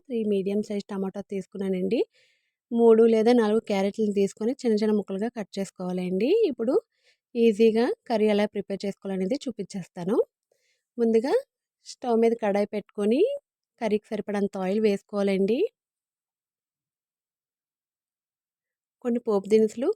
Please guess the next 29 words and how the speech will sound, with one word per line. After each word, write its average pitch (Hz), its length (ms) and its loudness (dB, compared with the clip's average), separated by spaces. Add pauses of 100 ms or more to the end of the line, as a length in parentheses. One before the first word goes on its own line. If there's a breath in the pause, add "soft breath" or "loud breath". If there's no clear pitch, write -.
కొంచెం 226 320 0
జీలకర్ర 202 360 -2
కూడా 202 240 -4
వేయించుకోవాలండి. 196 1120 -2 (220)
చిటపటలాడేంత 202 800 -4
వరకు 196 340 -4
కూడా 196 220 -6
వేయించుకున్న 196 580 -4
తర్వాత 185 460 -6 (1080)
మనం 254 220 2
ముందుగా 233 320 4
కట్ 233 220 -2
చేసుకున్న 214 420 -6 (200)
ఆనియన్స్ 214 420 2
and 214 160 2
పచ్చిమిర్చిని 196 520 -4
కూడా 202 200 -4
వేసుకోవాలండి. 185 840 -2 (2500)
ఒకసారి 214 540 -2
ఇలా 240 220 2
క్యారెట్ 214 380 -2
కర్రీ 226 220 -2
ట్రై 220 220 -2
చేయండి. 220 420 0
టేస్ట్ 208 380 -4
అయితే 220 180 -8
మాత్రం 220 300 -2
చాలా 208 340 -2
బాగుంటుంది. 196 720 -2